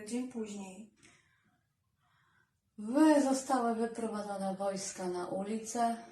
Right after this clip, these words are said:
Speaker 2: ludzie zostali represjonowani i było po prostu ograniczone. Godziny policyjne też wprowadzały wtedy i ograniczone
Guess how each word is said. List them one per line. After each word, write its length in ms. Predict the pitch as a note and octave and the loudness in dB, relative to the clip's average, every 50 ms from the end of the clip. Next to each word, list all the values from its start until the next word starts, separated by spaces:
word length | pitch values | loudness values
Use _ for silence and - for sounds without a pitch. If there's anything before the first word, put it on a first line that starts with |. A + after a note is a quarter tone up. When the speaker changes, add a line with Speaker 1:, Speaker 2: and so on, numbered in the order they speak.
| - - _ _ - | -20 -20 _ _ -10
Speaker 2:
ludzie 460 | - G3+ G#3+ G#3 G3 G3 F#3+ F#3+ F#3 | -6 -6 -4 -6 -6 -4 -4 -4 -4
zostali 380 | F#3+ F#3+ F#3 - - G3 F#3 F#3 F#3+ G#3 | -4 -6 -8 -6 -6 -4 -2 0 0 0
represjonowani 1300 | A3+ A3 - A3+ A3+ A#3 A3+ - - A#3 A#3 A#3 A#3 A#3 A3+ A#3 A#3 A#3 A#3 A#3 A#3 A3+ A3+ - - _ _ _ _ _ _ _ _ _ _ _ _ _ _ _ _ _ - _ _ _ _ | 0 -2 -4 -4 -4 -4 -4 -4 -4 -4 -2 0 -2 0 0 2 2 2 0 -2 -4 -6 -8 -12 -18 _ _ _ _ _ _ _ _ _ _ _ _ _ _ _ _ _ -20 _ _ _ _
i 420 | G#3 G#3 G#3 G#3 G#3 G#3 G#3 G#3 G3+ G3 - - - _ _ _ _ _ _ _ _ _ _ _ _ _ _ _ _ _ _ | -8 -6 -6 -4 -6 -6 -6 -8 -10 -14 -16 -20 -20 _ _ _ _ _ _ _ _ _ _ _ _ _ _ _ _ _ _
było 500 | G#3 G#3 G3+ G3+ G3 G3 G3 G3 G3 G3 - _ _ _ _ _ _ | -8 -6 -4 -2 0 0 0 0 -4 -8 -14 _ _ _ _ _ _
po 80 | F#3+ F#3+ | -14 -10
prostu 640 | - G3+ G3 G3+ G3+ G3 G3 - - - - G3+ G3 G3 G3 F#3+ F#3+ F#3+ | -8 -4 -2 -2 -2 -2 -4 -8 -12 -10 -6 -4 -2 0 0 0 0 0
ograniczone. 1120 | - G3+ G3 G3 F#3+ G3 F#3+ F#3 F#3 F#3+ F#3+ - - G3 F#3+ F#3+ F#3 F#3+ F#3+ F#3+ F#3+ F#3 - - _ _ _ _ _ _ _ _ _ _ _ _ _ _ _ _ _ _ _ E3 | 0 0 0 0 -2 -2 -2 -2 -4 -6 -8 -4 -2 0 0 0 0 -2 -4 -4 -6 -8 -14 -20 _ _ _ _ _ _ _ _ _ _ _ _ _ _ _ _ _ _ _ -6
Godziny 380 | F3 F3+ F#3+ A3 A3 A3 G#3+ | -6 -4 -2 -2 -2 -2 -2
policyjne 600 | A3 - A3 G#3 G#3+ G#3+ G#3 - A3+ G#3+ G#3+ G#3 G#3 | -4 -6 -8 -8 -6 -8 -6 -6 -6 -4 -4 -6 -6
też 220 | G#3 G#3+ G#3 G#3 | -4 -4 -4 -4
wprowadzały 680 | G#3 - G#3+ A3 G#3+ A3 A3 G#3+ G#3+ G#3 G3+ G#3 G#3 | -6 -6 -6 -2 0 0 0 0 -2 -4 -4 -4 -6
wtedy 540 | G#3 - A3 G#3+ G#3 G3+ A3 G#3 G#3 - - - _ _ _ _ _ _ _ _ _ _ _ _ _ | -8 -6 -6 -6 -6 -6 -8 -10 -12 -12 -16 -20 _ _ _ _ _ _ _ _ _ _ _ _ _
i 120 | - - G2+ | -12 -8 -8
ograniczone 840 | - G3+ G3 G3+ G3+ G3+ G3+ G3 G3+ A3+ A3 G#3 G#3 G3+ G3+ G3+ | -8 -8 -6 -6 -4 -4 -4 -2 0 0 0 0 0 -2 -4 -4